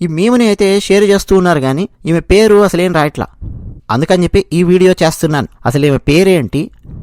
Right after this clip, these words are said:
ఈవిడ కథ ఏంటి, ఆ లక్షణం ఏంటి, అసలు ఏటి జరిగింది, ఆ, వెనక ముందు వ్యవహారాలేటి,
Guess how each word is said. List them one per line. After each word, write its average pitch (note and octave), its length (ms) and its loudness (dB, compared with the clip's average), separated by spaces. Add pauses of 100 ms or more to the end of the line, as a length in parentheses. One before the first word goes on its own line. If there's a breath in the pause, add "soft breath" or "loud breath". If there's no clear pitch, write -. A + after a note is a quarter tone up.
(120)
ఈవిడ C3+ 180 2
కథ A2+ 280 -2
ఏంటి, D3+ 440 -2 (180)
ఆ G#2+ 40 -2
లక్షణం A2+ 440 0
ఏంటి, D#3+ 480 -2 (160)
అసలు A2+ 180 -4
ఏటి C#3 200 0
జరిగింది, D3+ 640 0 (180)
ఆ, E3+ 240 -2
వెనక A#2 280 -2
ముందు D#3 280 0
వ్యవహారాలేటి, C#3+ 880 2